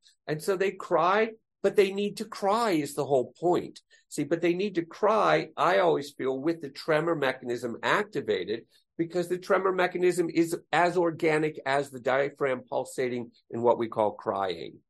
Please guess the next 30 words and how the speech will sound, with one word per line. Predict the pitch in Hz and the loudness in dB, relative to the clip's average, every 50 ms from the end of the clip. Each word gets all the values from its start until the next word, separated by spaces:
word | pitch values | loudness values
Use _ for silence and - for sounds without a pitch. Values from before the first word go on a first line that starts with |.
| _ _ _ _ - | _ _ _ _ 0
We | 151 170 180 175 | 2 2 2 2
need | 175 175 175 202 233 247 254 247 240 208 220 208 - _ _ _ - | 0 -2 -2 -2 0 0 0 -2 -2 -4 -8 -10 -14 _ _ _ -12
the | - 160 160 | -10 -4 0
organic | - 165 160 - - 165 160 160 175 196 196 196 - 151 | 0 0 0 0 0 2 2 4 4 4 2 0 -2 -6
mechanisms | 151 147 156 170 175 - 185 156 143 139 139 - 135 123 123 - - | 0 0 2 2 0 0 -2 -2 0 -2 -2 -2 -4 -6 -6 -6 -2
in | - 165 165 165 | 0 0 0 2
the | 165 | 0
human | 160 160 156 156 151 147 139 127 | -4 -4 -4 -6 -6 -6 -8 -4
body | 120 156 143 156 160 151 131 113 90 - _ _ _ _ _ - | 0 0 2 2 2 2 0 -2 -4 -8 _ _ _ _ _ -12
to | - 151 | -12 -8
be | 147 151 - - | -8 -8 -6 0
operating | - 156 185 196 190 - 170 175 170 160 156 151 147 | 2 2 2 2 0 -2 0 0 0 0 0 -4 -6
completely | - - - - - - - 226 240 - - 180 165 165 - - | -8 -10 -12 -12 -10 -8 -6 -6 -4 -4 -4 -6 -6 -6 -2 2
functionally, | 208 226 277 294 - - - 156 131 107 98 101 - 113 113 117 _ _ _ _ - | 2 4 2 2 -2 -8 -8 -6 -6 -4 -4 -4 -6 -8 -10 -12 _ _ _ _ -6
and | 151 160 151 131 | -4 -4 -2 0
they | 127 175 220 294 294 | 2 4 4 4 4
work | 262 196 180 165 - - - | 2 4 4 4 4 2 0
together | - 147 127 110 113 135 202 254 247 196 107 92 - - | -6 -6 -4 0 0 2 2 2 0 -2 -4 -4 -6 -8
to | 143 139 | -8 -6
release | 127 127 127 135 131 131 - | -6 -6 -6 -6 -6 -8 -8
the | - 123 113 | -8 -10 -8
traumas | - - 123 117 110 110 107 98 - | -2 0 2 2 2 2 0 -4 -6
from | - - 104 101 | -6 -6 -6 -6
the | 92 | -8
past. | - - - 87 78 - - - - - - _ _ _ _ _ _ _ _ _ _ _ _ - | -10 -10 -10 -10 -10 -12 -14 -16 -16 -16 -18 _ _ _ _ _ _ _ _ _ _ _ _ -8
And | 131 139 | -2 2
that's | 160 165 185 185 - | 4 4 4 4 2
what | 202 156 151 | 0 0 2
miss-, | 156 185 240 247 247 - | 2 0 0 0 -2 -6
that's, | - - 151 147 - - | -4 -2 -2 -2 -4 -8